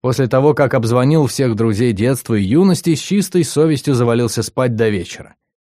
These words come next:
А вечером и ночью силы мне понадобятся точно. Кутить собираемся не по-детски. Эх, как же давно я не отрывался. И завтра нужно заставить эту горничную сварить мне куриного бульончику.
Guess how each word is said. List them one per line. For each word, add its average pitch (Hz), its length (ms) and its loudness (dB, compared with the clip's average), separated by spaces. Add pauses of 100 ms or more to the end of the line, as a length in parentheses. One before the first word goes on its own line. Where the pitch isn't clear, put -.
(260)
А 113 280 2
вечером 123 420 0
и 101 40 0
ночью 196 400 0
силы 202 340 -2
мне 185 160 4
понадобятся 117 580 -2
точно. - 440 -12 (420)
Кутить 143 480 0
собираемся 117 880 0
не 107 180 2
по-детски. - 680 -10 (560)
Эх, - 240 -16
как 123 180 -6
же 101 140 -6
давно 135 400 2
я 117 80 0
не 127 100 0
отрывался. 135 680 0 (760)
И 120 120 0
завтра 143 680 0
нужно 117 340 0
заставить 117 500 -2
эту 107 180 -4
горничную 113 640 -2
сварить 104 500 -4
мне 107 160 0
куриного 101 460 -2
бульончику. 92 760 -6